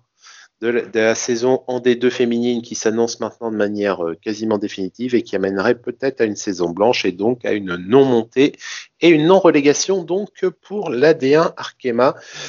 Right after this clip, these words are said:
Messieurs, on le dit toutes les semaines, mais malheureusement ça, ça continue. Encore une défaite pour, pour les filles et malheureusement on est en train de se dire mais comment est-ce qu'on va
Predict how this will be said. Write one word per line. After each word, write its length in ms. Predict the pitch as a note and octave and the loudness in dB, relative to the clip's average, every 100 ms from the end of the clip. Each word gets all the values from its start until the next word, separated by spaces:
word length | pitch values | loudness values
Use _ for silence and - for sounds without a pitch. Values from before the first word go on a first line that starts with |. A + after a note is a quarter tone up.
| D3 - | -14 -2
Messieurs, 560 | B2 B2+ - D3+ D3+ C#3 - | 0 0 0 2 2 0 -8
on 180 | - A2+ | -6 -4
le 100 | A#2+ | -4
dit 200 | B2 C#3+ | -6 -16
toutes 240 | - C3+ - | -12 -8 -2
les 100 | C3 | -2
semaines, 560 | - C3+ C3+ D#3 C#3+ | -2 2 2 2 -2
mais 140 | A2+ A2+ | -4 2
malheureusement 580 | A#2 A#2 A#2 A#2 A#2+ | 4 6 6 2 -4
ça, 540 | A#2+ - G2+ F#2+ F#2+ F#2 | -4 -2 0 0 -2 -2
ça 180 | - A2 | -4 -6
continue. 560 | A2+ - G#2+ G#2+ C3+ - | -6 -16 -10 -6 -6 -4
Encore 380 | C3+ C3 C#3+ B2+ | -6 0 2 4
une 120 | B2 | 2
défaite 380 | A#2 A2+ B2 A#2 | -2 0 -4 -4
pour, 500 | A2+ G#2 G2+ G2 G2 | -4 0 2 0 -4
pour 160 | - | -6
les 100 | G2+ | -8
filles 360 | G2 - B2 D3 - - - - | -8 -6 -6 -6 -10 -14 -14 -4
et 420 | - G#2 G#2 G#2 G#2 | 2 4 6 4 4
malheureusement 720 | G#2+ G#2 G#2 G2+ B2+ B2+ G2 | 4 4 4 2 -2 -2 -4
on 240 | G2 G2 | -8 -8
est 40 | G#2 | -6
en 60 | |
train 140 | G2+ A2 | -4 -6
de 40 | |
se 120 | - | -6
dire 160 | A#2+ C#3+ | -4 -4
mais 100 | G#2+ | -4
comment 380 | - A2+ A#2+ A#2+ | -10 -6 0 0
est-ce 160 | - | -2
qu'on 240 | - G#2 G2 | -8 -14 -12
va 180 | F#2+ | -14